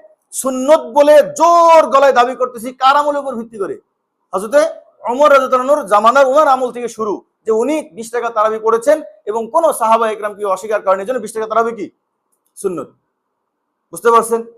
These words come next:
তাহলে সুন্নত প্রমাণিত হওয়ার জন্য কোরআনের আয়াত যেখানে আছে এবং কোরআনের বিভিন্ন জায়গায় একাধিক বিবাহকে উৎসাহমূলক বলা হয়েছে, তবে মনে রাখবেন একাধিক বিবাহ উৎসাহ দেওয়া হয়েছে শুধুমাত্র আদেল ইনসাফগার বিশেষ ব্যক্তিদের জন্য,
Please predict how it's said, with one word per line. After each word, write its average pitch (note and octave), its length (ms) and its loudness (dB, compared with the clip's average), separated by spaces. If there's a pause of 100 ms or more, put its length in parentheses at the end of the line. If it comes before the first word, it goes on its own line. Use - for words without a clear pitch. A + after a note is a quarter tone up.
(300)
তাহলে B3 340 4
সুন্নত D#4 540 -4
প্রমাণিত C4+ 360 -2
হওয়ার G#3+ 320 2
জন্য A3 420 -2 (160)
কোরআনের C#4 340 4 (100)
আয়াত G#3+ 280 4
যেখানে G#3 380 -6
আছে G#3 580 -2
এবং B3+ 280 -2
কোরআনের D4 360 2
বিভিন্ন C#4 440 -4
জায়গায় A#3+ 340 0
একাধিক B3 420 -2
বিবাহকে B3+ 420 2
উৎসাহমূলক C4+ 720 2
বলা A#3 180 2
হয়েছে, G3+ 380 -4 (380)
তবে A#3+ 200 2
মনে D#4 220 2
রাখবেন A3+ 300 2
একাধিক B3 420 -4
বিবাহ C#4+ 220 0
উৎসাহ C4 360 0
দেওয়া C#4+ 220 2
হয়েছে C#4 400 2 (260)
শুধুমাত্র D#4 640 -2
আদেল A#3 580 4
ইনসাফগার A#3+ 680 -2
বিশেষ B3 300 -8
ব্যক্তিদের B3+ 440 -6
জন্য, F#3+ 280 -6